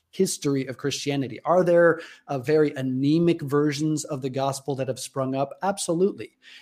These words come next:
And I wanna make that distinction between the robust gospel, the powerful aspect of the Holy Spirit working in and through our lives to accomplish his purposes. But we have this access. You go to other places,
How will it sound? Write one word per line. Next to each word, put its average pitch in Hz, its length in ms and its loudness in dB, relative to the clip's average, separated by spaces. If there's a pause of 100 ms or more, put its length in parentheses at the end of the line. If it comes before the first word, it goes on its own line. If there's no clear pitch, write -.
And 131 180 -2
I 123 60 0
wanna 139 180 0
make 143 180 -2
that 123 180 -4
distinction 175 580 0
between 123 300 -6
the 127 120 -4
robust 139 880 -4
gospel, 113 580 -6 (260)
the - 60 -20
powerful 135 920 -4 (220)
aspect 139 440 -2
of 117 60 -10
the 120 80 -4
Holy 147 240 2
Spirit 135 420 0
working 127 300 -6
in 143 120 0
and 131 140 -2
through 190 460 2
our 127 180 -2
lives 131 480 -4
to 123 140 -10
accomplish 123 540 -8
his 123 160 -8
purposes. - 720 -2 (440)
But 170 120 6
we 160 160 2
have 190 320 -2
this 175 260 -2
access. - 600 -6 (300)
You 113 80 -16
go 143 120 6
to 214 140 6
other 220 180 2
places, - 680 -10